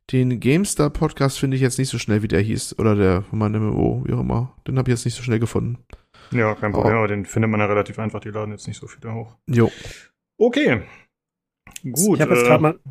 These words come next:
Speaker 3: nachgeguckt. Das ist, ähm, Lea, Moment, sehr schön. Lea Jankowski, Chefredakteurin von Mein M M O. Und
Speaker 2: Ah,
Speaker 3: Heiko
Speaker 2: okay.
Speaker 3: Klinge war
Speaker 2: Danke.
Speaker 3: dabei, ja.
Speaker 2: Ah, okay.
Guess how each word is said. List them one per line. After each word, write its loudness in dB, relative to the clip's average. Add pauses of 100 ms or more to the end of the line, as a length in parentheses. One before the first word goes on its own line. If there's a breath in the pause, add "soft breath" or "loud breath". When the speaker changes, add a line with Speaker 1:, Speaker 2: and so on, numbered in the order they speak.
(120)
Speaker 3:
nachgeguckt. -2
Das -2
ist, -2
ähm, -4 (100)
Lea, -6 (400)
Moment, -8 (560)
sehr -6
schön. -6 (600)
Lea 4
Jankowski, -2
Chefredakteurin 0
von -4
Mein -8
M -12
M -12
O. -16 (520)
Und -2
Speaker 2:
Ah, 4
Speaker 3:
Heiko 2
Speaker 2:
okay. -2
Speaker 3:
Klinge 2
war -2
Speaker 2:
Danke. -6
Speaker 3:
dabei, -14
ja. -14 (480)
Speaker 2:
Ah, -10 (120)
okay. -14